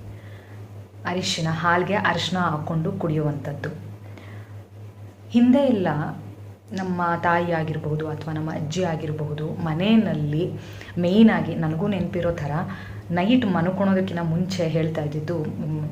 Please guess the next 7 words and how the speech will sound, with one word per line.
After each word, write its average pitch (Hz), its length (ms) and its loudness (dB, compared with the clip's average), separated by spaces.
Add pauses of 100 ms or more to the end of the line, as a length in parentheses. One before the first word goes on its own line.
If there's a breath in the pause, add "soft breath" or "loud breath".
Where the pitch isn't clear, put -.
"ಅರಿಶಿನ 185 320 0
ಹಾಕ್ಬಿಟ್ಟು 190 380 -2
ಸ್ವಲ್ಪ 175 260 -2
ಹಾಲು 165 260 0
ಕುಡಿದ್ಬಿಟ್ಟು 156 420 -4
ಮಲ್ಕೊ" 147 300 -4
ಅಂತ. 143 180 -6